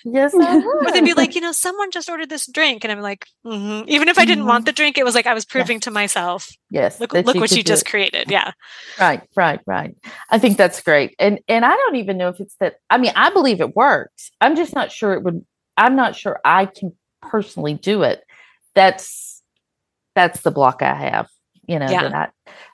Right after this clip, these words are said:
Speaker 1: I, I thought, I, because I've done all the, ma-, you know, I've done all the things,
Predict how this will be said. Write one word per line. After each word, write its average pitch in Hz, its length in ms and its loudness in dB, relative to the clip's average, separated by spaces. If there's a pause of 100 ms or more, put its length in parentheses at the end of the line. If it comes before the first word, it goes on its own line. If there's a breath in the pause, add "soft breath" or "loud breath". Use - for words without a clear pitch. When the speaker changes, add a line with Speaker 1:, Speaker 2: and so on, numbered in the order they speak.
Speaker 1:
I, 190 60 6
I - 40 6
thought, - 200 2
I, 214 120 6
because 214 340 0
I've 220 200 4
done 208 360 4
all 185 160 2
the, 196 100 -2
ma-, 175 200 -4
you 247 160 0
know, 202 120 0
I've 196 220 2
done 208 220 4
all 190 200 4
the 208 100 -2
things, 190 600 -2